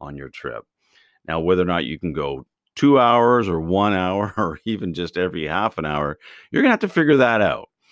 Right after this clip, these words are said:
But you need to have a place where everybody can stretch their legs. There should be a washroom close by 'cause,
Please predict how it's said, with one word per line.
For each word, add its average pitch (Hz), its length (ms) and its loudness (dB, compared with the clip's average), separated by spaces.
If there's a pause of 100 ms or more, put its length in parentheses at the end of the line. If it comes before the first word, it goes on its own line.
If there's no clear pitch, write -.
(140)
But 110 100 -8
you 139 80 -2
need 170 140 -2
to 294 60 2
have 233 140 0
a 254 80 -2
place 104 480 -2
where 87 440 -2 (400)
everybody 110 280 -2
can 214 160 -2
stretch - 460 -4
their 170 200 0
legs. 113 580 0 (180)
There 92 140 -6
should 78 260 -10
be 104 100 -2
a 131 80 0
washroom 113 480 0
close 117 240 -6
by 92 260 -2
'cause, 95 300 -6